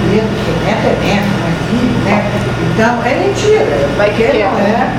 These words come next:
Speaker 1: mas ele tá agradável. Agora, banho, ele acha ótimo,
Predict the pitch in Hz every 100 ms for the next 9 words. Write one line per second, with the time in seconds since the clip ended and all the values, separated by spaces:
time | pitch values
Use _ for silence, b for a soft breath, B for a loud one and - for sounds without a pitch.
0 | - 208 226 226 - 233 208 202 180 170
1 | - 220 226 226 233 233 208 196 185 165
2 | 226 233 240 240 233 277 285 285 277 262
3 | 262 302 - - 311 240 269 311 226 226
4 | 226 240